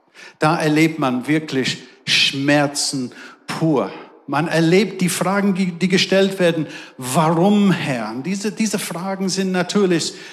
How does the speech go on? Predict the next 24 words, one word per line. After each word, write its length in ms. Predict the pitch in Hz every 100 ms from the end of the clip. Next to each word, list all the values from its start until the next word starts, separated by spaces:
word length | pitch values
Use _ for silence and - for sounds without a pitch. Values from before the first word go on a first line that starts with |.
| -
zu 200 | - 156
verstehen. 640 | 147 - - 135 135 110 - - _ _ _ _ _ _ _ _ _ _ - - - - _ _ _ _ _ _ _ -
Und 80 | 139
das 160 | 131
Geniale 680 | - 190 185 165 165 165 151
war 260 | 147 147 139 - - -
mit 220 | 135 127 - - -
unseren 380 | 135 - 127
Freunden, 560 | - - 123 135 127 127
die 160 | 156 139
haben 220 | 143 123
gesagt, 420 | 120 120 117 - _ _ _
"Wir 120 | 113
bleiben 800 | - 120 117 123 127 131 127 117
bei 160 | 120 117
Gott." 540 | - 104 - - - _ _ -
Wir 80 |
können 280 | 143 202 202
die 140 | 160 151
Warum-Frage 800 | 151 156 147 - 131 131 135 - _ _ _ _
nicht 200 | 143 -
richtig 560 | 131 - - 107 - -
beantworten. 680 | 92 117 104 107 95 - 95 _ _ _ _ _ _ -
Aber 220 | 117 123